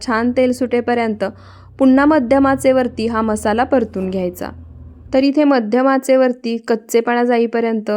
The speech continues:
छान तेल सुटेपर्यंत हे सर्व मसाले मी परतून घेतले आहेत. आता यामध्ये भाज्या घालायच्या. तर आपण या ठिकाणी स्ट्रीटवर मिळते अगदी तशीच पावभाजी, पण फक्त पंधरा ते वीस मिनिटात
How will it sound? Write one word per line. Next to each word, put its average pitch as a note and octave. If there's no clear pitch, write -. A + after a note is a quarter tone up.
छान G#3+
तेल A3
सुटेपर्यंत A3
हे B3
सर्व C4+
मसाले C#4+
मी C4
परतून A3+
घेतले A#3
आहेत. G#3+
आता F#3+
यामध्ये G#3+
भाज्या G3+
घालायच्या. A3
तर B3+
आपण B3+
या D4
ठिकाणी C#4+
स्ट्रीटवर B3+
मिळते B3
अगदी G#3
तशीच C4
पावभाजी, A3+
पण B3
फक्त C#4+
पंधरा C4+
ते C4
वीस B3+
मिनिटात B3